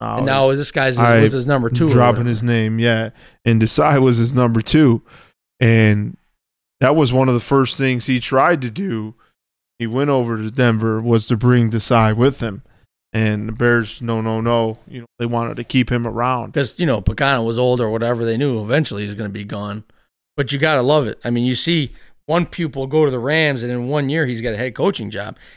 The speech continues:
Speaker 2: And I know they had Ramsey and Aaron Donald, but you seen they ran that same style. Very li-, it was, Vic didn't blitz all that much. He, that's fair, too.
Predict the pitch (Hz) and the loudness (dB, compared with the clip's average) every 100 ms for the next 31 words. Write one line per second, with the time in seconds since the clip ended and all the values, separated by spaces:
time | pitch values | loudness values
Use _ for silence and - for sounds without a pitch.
0 | _ 139 185 233 190 160 147 170 175 143 | _ -4 0 2 2 2 0 0 0 -2
1 | 139 156 131 110 151 156 110 - _ _ | -2 -2 -2 -2 0 0 -4 -12 _ _
2 | - - 208 208 208 196 135 147 156 127 | -10 -6 -4 -2 -2 0 0 2 0 -2
3 | - 143 165 - 165 113 - _ _ _ | -4 -6 -6 -2 -2 -2 -10 _ _ _
4 | 147 202 254 220 247 180 160 143 - - | 0 2 2 -2 -4 -4 -4 -4 -8 -20
5 | 135 254 370 - - 156 202 131 135 180 | -4 -2 -2 -6 -4 0 0 -2 0 0
6 | - - 160 147 135 123 139 107 - 156 | 0 -2 0 2 0 -2 -4 -4 -6 -10
7 | - _ _ _ _ _ _ _ _ _ | -10 _ _ _ _ _ _ _ _ _
8 | _ _ _ _ 131 - 127 139 101 - | _ _ _ _ -14 -12 -8 -8 -8 -10
9 | 139 110 | -10 -10